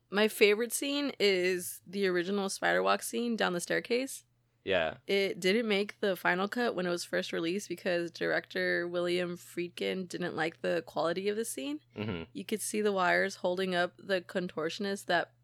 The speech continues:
Speaker 1: plays her in that one scene walking down the stairs. And so they, um, they cut it out, but they added it back later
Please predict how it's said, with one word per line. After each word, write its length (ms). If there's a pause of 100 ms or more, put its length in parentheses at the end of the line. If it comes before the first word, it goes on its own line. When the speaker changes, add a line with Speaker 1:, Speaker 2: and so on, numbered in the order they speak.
Speaker 1:
plays 340
her 160
in 120
that 180
one 180
scene 320
walking 280
down 140
the 60
stairs. 520 (560)
And 140
so 360
they, 320 (100)
um, 380 (300)
they 120
cut 240
it 120
out, 300 (180)
but 360 (160)
they 200
added 320
it 200
back 340
later 640